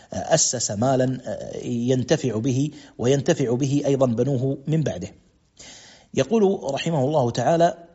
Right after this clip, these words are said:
في الحديث الذي بعده: "أخبرنا أبو عمرو محمد بن عبد الله الأديب،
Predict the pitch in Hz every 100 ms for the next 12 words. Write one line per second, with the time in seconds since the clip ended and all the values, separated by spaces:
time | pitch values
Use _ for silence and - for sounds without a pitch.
0 | _ _ _ _ _ _ - 139 135 123
1 | 123 139 120 113 113 139 156 151 - 131
2 | - 117 110 110 135 160 165 117 - 117
3 | 101 101 98 - 107 107 110 110 107 113
4 | 160 165